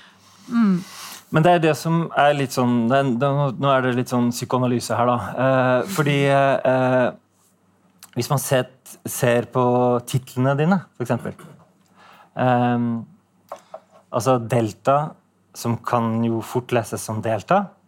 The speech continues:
Speaker 2: Eh, eh, en bok som heter Se Sol. Eh, altså det er noe henvendt i begge de to, eh, ehm, titlene. Ta imot.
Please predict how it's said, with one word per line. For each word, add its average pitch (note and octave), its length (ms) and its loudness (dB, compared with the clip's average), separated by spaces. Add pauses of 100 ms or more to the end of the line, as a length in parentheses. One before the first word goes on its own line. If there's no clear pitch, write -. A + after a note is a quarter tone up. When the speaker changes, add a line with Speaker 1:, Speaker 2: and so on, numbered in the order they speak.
(600)
Speaker 2:
Eh, B2 600 2 (440)
eh, A#2 220 -2
en B2 180 -2
bok A#2+ 220 -2
som A#2+ 140 -4
heter - 260 -8
Se - 380 0
Sol. D#3 420 0
Eh, - 1300 -4
altså - 180 -6
det C3 140 2
er C3 40 -2
noe C3 140 0
henvendt A2 880 -2
i C#3 220 -2
begge B2 260 0
de A#2+ 160 -2
to, A#2 160 -4 (380)
eh, A#2 580 -2 (100)
ehm, G#2+ 680 -4 (220)
titlene. C3+ 480 0 (800)
Ta B2+ 460 2
imot. D3 680 2